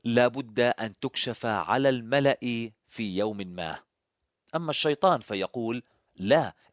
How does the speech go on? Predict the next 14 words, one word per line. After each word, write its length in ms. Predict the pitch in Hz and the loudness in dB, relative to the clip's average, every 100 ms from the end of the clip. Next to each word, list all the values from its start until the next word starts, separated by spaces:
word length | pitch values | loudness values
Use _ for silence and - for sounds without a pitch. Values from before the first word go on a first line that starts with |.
| 110 | -8
إنها 520 | 92 92 98 139 143 | -2 -2 0 -2 -2
لن 300 | 110 127 165 - | 0 2 2 -4
تكشف 440 | 220 - - 160 | -10 -6 -4 -2
على 200 | 92 101 | 0 0
الملأ، 360 | 95 90 82 - _ _ _ | -2 -4 -6 -8 _ _ _
لذلك 500 | 185 170 208 202 196 | 2 6 6 6 0
افعلها." 580 | 202 175 214 190 101 78 _ _ _ _ _ _ | -2 2 2 2 -2 -6 _ _ _ _ _ _
فمن 400 | _ - 240 226 | _ -6 -4 -4
سيعلم 600 | 185 131 85 78 87 104 | -4 -4 -2 -2 -2 -6
بذلك؟ 640 | 110 117 180 139 - - - _ _ - | -4 0 0 -2 -8 -20 -20 _ _ -8
والكتاب 600 | 95 - 110 117 120 135 | -8 -6 -6 -2 -2 -2
المقدس 720 | 110 92 - 92 101 113 - | -6 -6 -4 -4 -2 -4 -4
يقول: 440 | 87 - 113 117 - _ _ - | -8 -6 -4 -4 -6 _ _ -2
"إنك 520 | 139 92 78 82 78 | -2 -4 -8 -8 -8